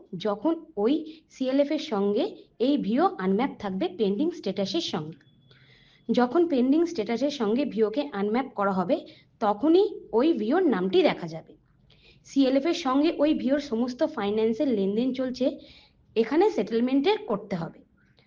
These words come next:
সব এন্ট্রি করার পর সেভ করতে হবে। এখন আমরা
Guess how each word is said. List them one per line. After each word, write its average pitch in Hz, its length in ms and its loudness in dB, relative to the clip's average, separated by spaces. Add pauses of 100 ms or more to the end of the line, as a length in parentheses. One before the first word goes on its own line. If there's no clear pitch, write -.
(500)
সব 311 220 4 (160)
এন্ট্রি 294 300 2
করার 311 260 4
পর 277 160 2 (360)
সেভ 285 240 4
করতে 214 300 -2
হবে। 160 220 -6 (380)
এখন 220 180 0 (100)
আমরা 302 180 4